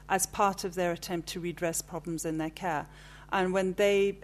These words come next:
uh, closed down their smoking room, although they allowed patients to smoke outside, and they were able to use what had formerly been smoking facilities for both clinical activities and to provide a fresh air environment in which people could socialize.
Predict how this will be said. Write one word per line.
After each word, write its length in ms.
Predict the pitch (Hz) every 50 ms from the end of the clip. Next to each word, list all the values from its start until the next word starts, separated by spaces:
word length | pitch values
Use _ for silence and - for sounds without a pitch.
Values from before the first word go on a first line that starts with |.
| - -
uh, 220 | - 175 170 170 170
closed 380 | - - - 220 220 220 220
down 200 | - 190 175 175
their 100 | 170 165
smoking 520 | 165 - - 165 156 156 151 - 165 156 151
room, 260 | 147 147 151 170 196 - -
although 300 | - 170 156 165 151 147
they 120 | 165 160
allowed 300 | 160 160 165 170 170 -
patients 360 | - 175 160 - - 165 - -
to 100 | - 165
smoke 320 | - - 160 156 151 -
outside, 540 | 156 151 151 - - 180 160 151 143 143 -
and 140 | - - 175
they 80 | 175
were 120 | 175 190 -
able 220 | - 202 214 233 226
to 160 | - - 202
use 200 | 190 196 190 185
what 120 | - 175 156
had 120 | 175 165
formerly 360 | - - 208 196 185 180 170
been 340 | 156 - 170 165 165 160 - -
smoking 500 | - - - 226 233 - 240 - 196 175
facilities 600 | - - - - 175 156 160 151 - 165 156 147 -
for 140 | - 180 170
both 280 | 147 190 185 180 -
clinical 400 | - 254 262 254 247 - - 185
activities 680 | 165 151 - - - 147 143 143 - 151 143 135 - - - - - - - - - - -
and 180 | 214 214 214
to 80 | - 214
provide 600 | - - 220 180 185 185 175 175 170 170 170 - - - - - - - -
a 340 | - 180 180 170 170 175 175 - - -
fresh 400 | - - - - 226 196 - -
air 200 | 202 190 180 175
environment 800 | 175 170 170 185 208 233 247 240 208 180 156 151 160 165 - - - -
in 120 | 185 185
which 220 | 180 180 - -
people 220 | - 208 185 - 165
could 140 | - 185 -
socialize. 720 | - 202 180 170 - - 160 151 139 - - 165 - -